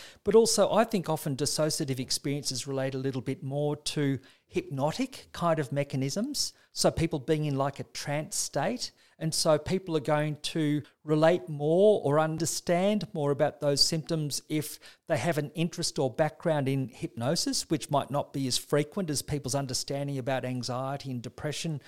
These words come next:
for example. I think also it is maybe swamped by other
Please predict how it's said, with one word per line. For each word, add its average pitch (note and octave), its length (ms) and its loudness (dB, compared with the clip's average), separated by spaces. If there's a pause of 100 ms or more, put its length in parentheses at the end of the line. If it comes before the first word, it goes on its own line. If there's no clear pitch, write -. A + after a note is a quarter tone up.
(220)
for - 180 -6
example. D#3 680 -2 (400)
I F#3 120 6
think F#3 240 0
also F#3+ 420 4
it D#3+ 140 6
is F#3+ 160 -2
maybe E3 260 0
swamped - 560 -2
by C3 160 4
other D3 300 0